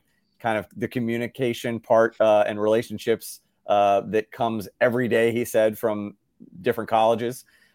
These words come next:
Um, but I'll kick it back to you guys by saying this, and I'll have a little bit of a story coming out in two seven Sports, two, two four seven Sports, excuse me, about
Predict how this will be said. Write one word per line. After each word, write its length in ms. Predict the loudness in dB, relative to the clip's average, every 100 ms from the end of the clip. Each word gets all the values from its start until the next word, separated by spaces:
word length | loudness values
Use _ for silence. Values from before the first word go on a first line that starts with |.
| _
Um, 400 | 0 2 2 -2 -4
but 340 | 6 6 8
I'll 120 | 4 4
kick 200 | 2 2
it 80 |
back 220 | 4 2 2
to 80 |
you 80 | -2
guys 340 | 4 6 6 4
by 300 | 4 4 2 _
saying 480 | -2 0 0 -4 0
this, 360 | 4 4 2
and 100 | -2
I'll 140 | 0 2
have 300 | 4 2 2 _ _
a 60 | 0
little 200 | 2 4
bit 160 | 4
of 100 | 2
a 60 | 2
story 320 | -2 0 0
coming 240 | 0 -4 -2
out 120 | -2
in 60 | -4
two 160 | -8
seven 240 | -2 -2 -2
Sports, 500 | -6 -4 -4 -6 -20 -6
two, 140 | -6
two 220 | -4 -6
four 180 | -2 -6
seven 280 | 0 -2 -2
Sports, 280 | -6 -6 -6
excuse 240 | -8 -8
me, 120 | -6
about 340 | -4 0 0